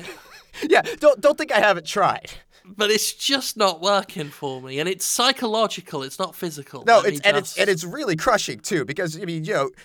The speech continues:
Speaker 1: you're so used to, you wake up in the morning and that shit's up and ready to go, and then one day you wake up and it's not, and you're like, "Oh my God,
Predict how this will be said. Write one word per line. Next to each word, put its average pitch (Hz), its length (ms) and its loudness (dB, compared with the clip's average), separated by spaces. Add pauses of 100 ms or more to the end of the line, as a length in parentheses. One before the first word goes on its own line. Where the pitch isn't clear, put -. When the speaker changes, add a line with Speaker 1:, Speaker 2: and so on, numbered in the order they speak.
Speaker 1:
you're 196 120 -6
so 240 200 2
used 202 300 -6
to, - 40 -8
you 147 80 -2
wake 196 240 0
up 196 180 0
in 165 100 -4
the 135 100 -4
morning 147 500 0
and 143 120 -4
that 160 180 2
shit's - 360 -6
up 175 200 4
and 165 100 -6
ready 147 220 -2
to 127 100 -4
go, 165 340 4
and 131 160 2
then 143 220 2
one 175 240 0
day 160 140 2
you 143 140 -4
wake 147 220 -2
up 139 160 0
and 120 120 -4
it's 117 120 -8
not, 202 220 0
and 147 80 -4
you're 139 140 -2
like, 127 280 2
"Oh 170 160 2
my 131 360 2
God, 139 480 6